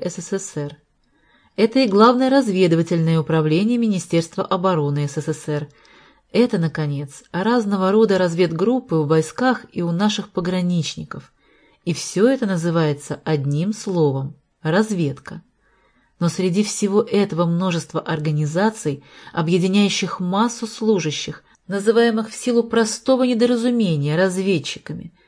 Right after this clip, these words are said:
есть и специальные отделы, занимающиеся своим делом более профессионально. Там иногда встречаются неплохо подготовленные люди. И, наконец, есть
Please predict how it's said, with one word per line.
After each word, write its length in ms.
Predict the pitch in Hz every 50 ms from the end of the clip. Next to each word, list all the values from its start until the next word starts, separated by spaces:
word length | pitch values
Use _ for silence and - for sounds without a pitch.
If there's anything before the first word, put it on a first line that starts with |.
| _ _ _ _ _ _
есть 380 | - 170 196 240 262 254 - - -
и 80 | -
специальные 880 | 247 - - - 277 - - - 285 269 233 175 156 143 139 139 143 -
отделы, 560 | - 170 160 151 147 160 160 151 139 147 156 - _ _ _ _ _ _
занимающиеся 840 | - 156 165 165 165 170 170 180 180 180 170 - - 175 - - 165
своим 480 | - - 165 175 170 175 160 151 151
делом 500 | 139 156 208 254 254 214 156 135 131 - _
более 460 | - 175 185 220 226 214 185 151 147
профессионально. 1000 | 139 143 - 156 - 165 156 - - 196 196 214 214 214 170 143 139 143 143 160 - _ _ _ _ _ _ _ _ -
Там 300 | - 220 247 247 208 165 -
иногда 420 | - 185 180 190 196 208 269 302
встречаются 720 | 294 - - 247 262 254 - 254 254 247 247 233 - - 240
неплохо 480 | 247 262 262 - 262 254 214 - 180
подготовленные 840 | 175 185 170 165 190 190 190 208 202 180 185 190 185 190 214 220 220
люди. 400 | 208 190 165 139 135 - - - _ _ _ _ _ _ _ _
И, 100 | - 170
наконец, 580 | 160 170 165 165 175 175 190 226 247 233 214 - -
есть 380 | - 170 196 202 196 - -